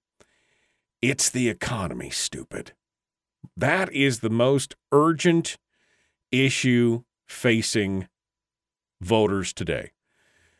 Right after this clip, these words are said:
And in fact, thirty-six percent said it's inflation is the most urgent issue.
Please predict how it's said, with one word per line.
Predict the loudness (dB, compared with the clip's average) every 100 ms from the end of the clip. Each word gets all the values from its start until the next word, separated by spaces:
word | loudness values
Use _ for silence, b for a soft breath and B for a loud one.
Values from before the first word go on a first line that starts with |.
| _ _ -2
And | -2
in | 2
fact, | 2 2
thirty-six | 2 2 2 2 2 2
percent | -2 2 2 2 0
said | 0 2 2 0
it's | -2 -2
inflation | -4 -2 2 2 2 0 -2
is | -2
the | -2
most | -2 -2 -2 -2
urgent | -2 0 -2
issue. | -2 -4 -6 -10